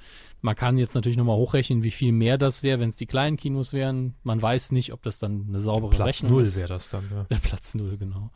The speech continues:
Speaker 1: Ähm, aber man weiß ja nie, ob die Leute dann einfach nur in ein anderes Kino gegangen sind und trotzdem genauso vieles geguckt hätten oder nicht. Ähm,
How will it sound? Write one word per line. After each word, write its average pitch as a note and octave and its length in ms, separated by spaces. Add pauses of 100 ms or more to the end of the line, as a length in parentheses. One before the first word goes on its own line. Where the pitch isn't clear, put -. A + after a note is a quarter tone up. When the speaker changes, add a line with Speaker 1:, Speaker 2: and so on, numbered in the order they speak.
(560)
Speaker 1:
Ähm, A2+ 420 (200)
aber A2+ 380
man G#2+ 160
weiß A2+ 200
ja A#2 80
nie, A#2 160
ob - 60
die G#2+ 80
Leute G#2+ 260
dann A2 160
einfach A2 240
nur A2+ 100
in G#2 80
ein G#2 60
anderes G#2+ 320
Kino C#3+ 240
gegangen G#2 400
sind A2+ 360 (360)
und - 340
trotzdem B2 420
genauso A#2 300
vieles A2+ 260
geguckt - 360
hätten B2+ 320 (320)
oder G#2 220
nicht. F#2 280 (640)
Ähm, G2+ 360